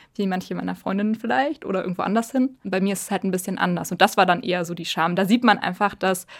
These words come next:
Scham sich auch so daraus speist, was jetzt anders ist im Vergleich zu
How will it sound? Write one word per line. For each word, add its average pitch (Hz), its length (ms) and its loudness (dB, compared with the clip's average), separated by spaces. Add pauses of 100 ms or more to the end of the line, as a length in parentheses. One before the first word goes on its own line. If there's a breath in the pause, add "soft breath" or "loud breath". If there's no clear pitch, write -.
(140 loud breath)
Scham 220 340 6
sich 214 220 0
auch 180 100 -2
so 226 440 4 (460 soft breath)
daraus 208 640 6
speist, 202 600 4
was 196 200 8
jetzt 202 180 -2
anders 202 400 6
ist - 400 -4
im 202 140 4
Vergleich 196 440 6
zu 190 380 -2